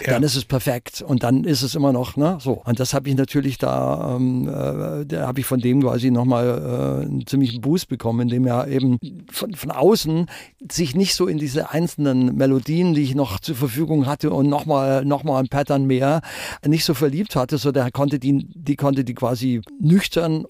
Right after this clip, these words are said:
Speaker 2: unemotional
Speaker 1: Elim-,
Speaker 2: von,
Speaker 1: eliminieren.
Speaker 2: fast schon,
Speaker 1: Äh,
Speaker 2: äh, sich
Speaker 1: kill,
Speaker 2: anhören.
Speaker 1: kill, ja,
Speaker 2: Und
Speaker 1: und kill your
Speaker 2: Mhm.
Speaker 1: darlings, wie man so schön sagt, ne? Genau.
Speaker 2: Genau.
Speaker 1: Ja,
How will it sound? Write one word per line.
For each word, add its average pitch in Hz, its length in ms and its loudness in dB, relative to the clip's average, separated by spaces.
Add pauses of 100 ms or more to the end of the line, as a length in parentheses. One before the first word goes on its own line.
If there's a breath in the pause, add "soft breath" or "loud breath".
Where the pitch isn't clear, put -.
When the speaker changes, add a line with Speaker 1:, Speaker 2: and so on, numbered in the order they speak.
(100)
Speaker 2:
unemotional 160 840 2
Speaker 1:
Elim-, 151 180 6
Speaker 2:
von, - 140 0
Speaker 1:
eliminieren. 151 460 4
Speaker 2:
fast 127 160 4
schon, 160 400 2 (220 loud breath)
Speaker 1:
Äh, 175 60 -8 (380)
Speaker 2:
äh, 143 40 8
sich 143 160 4
Speaker 1:
kill, 185 100 2
Speaker 2:
anhören. 170 600 6
Speaker 1:
kill, - 120 -6
ja, 139 100 6
Speaker 2:
Und 147 100 2
Speaker 1:
und 147 240 -2
kill 147 200 4
your 139 80 8
Speaker 2:
Mhm. 131 60 2
Speaker 1:
darlings, 120 420 0
wie 107 60 -6
man 101 120 -4
so 92 80 -8
schön 95 240 -8
sagt, 92 220 -10
ne? 135 140 -2
Genau. 107 180 -2
Speaker 2:
Genau. 160 460 4
Speaker 1:
Ja, 120 240 0